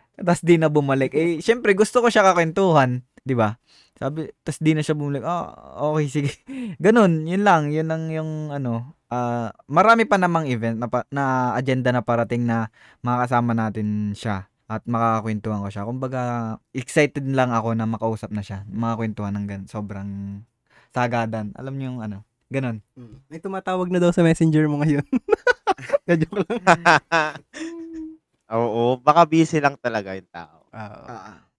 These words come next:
Speaker 1: yun ba rin, nag-iintindihan ko rin naman yun.
Speaker 2: So, guys, medyo absent-minded na ulit yung utak ko. Wala
Speaker 3: Ah,
Speaker 2: na
Speaker 3: medyo
Speaker 2: nakalagay sa
Speaker 3: sorry,
Speaker 2: notes ko.
Speaker 3: napatigil ata kayo sa akin.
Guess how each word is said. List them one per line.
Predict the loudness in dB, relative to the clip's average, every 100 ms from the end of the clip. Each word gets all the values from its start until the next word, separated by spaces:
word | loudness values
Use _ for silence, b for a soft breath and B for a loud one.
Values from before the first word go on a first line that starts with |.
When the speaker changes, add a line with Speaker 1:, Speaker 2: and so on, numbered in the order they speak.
| _
Speaker 1:
yun | -4 -4
ba | -2 -2
rin, | -2 -6
nag-iintindihan | -10 -10 -10 -8 -8 -6 -6
ko | -8
rin | -8
naman | -8 -10
yun. | -12 -16 _ _ _ _
Speaker 2:
So, | -14 -10 -8 -6
guys, | -6 -6 -8 -6
medyo | -6 -6 -8
absent-minded | -8 -8 -12 -12 -16 -16 -16 -18
na | -20 -18
ulit | -20 -20
yung | -20 -20
utak | -20 -16 -14
ko. | -14 -16 _ _ _
Wala | -16 -10 0
Speaker 3:
Ah, | 4 4
Speaker 2:
na |
Speaker 3:
medyo | 2 0 6
Speaker 2:
nakalagay | 6 8 6
sa | 8
Speaker 3:
sorry, | 8 8
Speaker 2:
notes | 6
ko. | 6
Speaker 3:
napatigil | 4 8 6 6
ata | 2 2 4
kayo | 4 4
sa | 6 8 10
akin. | 8 6 2